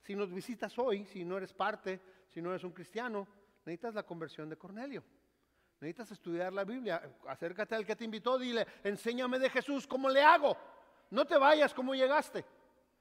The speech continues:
Vete cambiado. Ve, "Ok, tengo una cita para aprender". Si nos visitas hoy, pero si eres un miembro de la iglesia, si eres un cristiano, o al menos eso dice el letrero,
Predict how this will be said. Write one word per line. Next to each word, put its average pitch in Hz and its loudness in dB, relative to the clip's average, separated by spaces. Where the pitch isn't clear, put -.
Vete 220 -4
cambiado. 277 0
Ve, 170 -6
"Ok, 220 -4
tengo 262 0
una 285 2
cita 277 0
para 196 0
aprender". 175 -4
Si - -20
nos 143 -10
visitas 165 -18
hoy, 190 -14
pero 160 -8
si 196 -10
eres 254 -12
un 220 -12
miembro 214 -10
de 208 -8
la 180 -6
iglesia, 139 -12
si - -16
eres 160 -14
un 170 -14
cristiano, 156 -12
o 143 -4
al 135 -8
menos 175 -12
eso 180 -14
dice 170 -10
el 143 -10
letrero, 123 -12